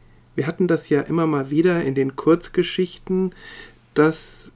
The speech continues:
Hercule Poirot entgegen seiner Maxime, eben nicht sich auf die Psychologie von Täterinnen und Tätern oder Opfern konzentrierte,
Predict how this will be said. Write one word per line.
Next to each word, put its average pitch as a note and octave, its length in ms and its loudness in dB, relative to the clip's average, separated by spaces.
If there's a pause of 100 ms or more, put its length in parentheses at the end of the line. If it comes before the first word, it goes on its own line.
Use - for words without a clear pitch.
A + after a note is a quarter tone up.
(960)
Hercule C#3+ 320 4
Poirot F3 840 6 (220)
entgegen D#3+ 840 2
seiner B2 1000 -2 (200)
Maxime, D#3 720 -2 (560)
eben A#2 500 2
nicht D#3 540 0
sich - 260 -10
auf - 140 -10
die A2+ 100 -8
Psychologie B2+ 800 -2
von A#2 320 -4
Täterinnen B2 600 -2
und A#2 200 -4
Tätern C#3+ 440 2
oder A2 240 -6
Opfern D3+ 420 -2
konzentrierte, E3+ 840 0